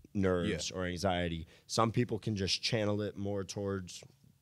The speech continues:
Speaker 1: excitement and good gameplay, and then
Speaker 2: Mm-hmm.
Speaker 1: other people, it ends up hurting you more
Speaker 2: Yeah.
Speaker 1: than, more than helping you, right? And so we'll talk about that a little bit. And so you got cut, then you went back, you ended up making the team,
Speaker 2: Mm-hmm.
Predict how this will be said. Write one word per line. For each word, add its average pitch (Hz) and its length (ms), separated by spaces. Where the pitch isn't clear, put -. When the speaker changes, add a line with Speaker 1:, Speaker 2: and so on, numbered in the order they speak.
Speaker 1:
excitement 110 580
and 90 100
good 107 200
gameplay, 127 460
and 95 100
then 90 80
Speaker 2:
Mm-hmm. 92 40
Speaker 1:
other 92 160
people, 92 460
it 85 160
ends 90 200
up 87 100
hurting 85 380
you 78 180
more 87 180
Speaker 2:
Yeah. 95 120
Speaker 1:
than, 80 120
more 92 220
than 82 100
helping 82 320
you, 80 160
right? 92 200
And 82 120
so 90 300
we'll 110 120
talk 123 240
about 107 240
that 110 160
a 110 40
little 110 220
bit. 110 180
And 101 100
so 117 140
you 117 340
got 139 220
cut, 143 360
then 110 160
you 131 160
went 131 300
back, 127 280
you 104 100
ended 117 160
up 117 80
making 120 320
the 117 80
team, 120 380
Speaker 2:
Mm-hmm. 95 160